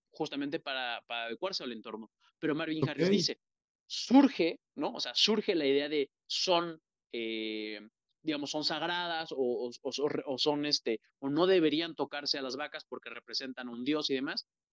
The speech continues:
Speaker 1: pero eso surge como una, como una cuestión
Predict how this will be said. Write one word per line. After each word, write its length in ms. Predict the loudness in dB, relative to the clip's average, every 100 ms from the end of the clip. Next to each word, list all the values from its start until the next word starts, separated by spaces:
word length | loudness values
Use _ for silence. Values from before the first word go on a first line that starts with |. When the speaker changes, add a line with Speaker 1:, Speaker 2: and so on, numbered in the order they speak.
| _
Speaker 1:
pero 140 | -2 2
eso 180 | 2
surge 560 | 2 4 4 4 0 -4 _ _ _
como 240 | -6 -4 -4
una, 160 | -6 -6 -6
como 240 | -4 -2 -2
una 600 | -2 -4 -4 -4 -6 -8 _ _ _ -18
cuestión 460 | -14 -10 -10 -12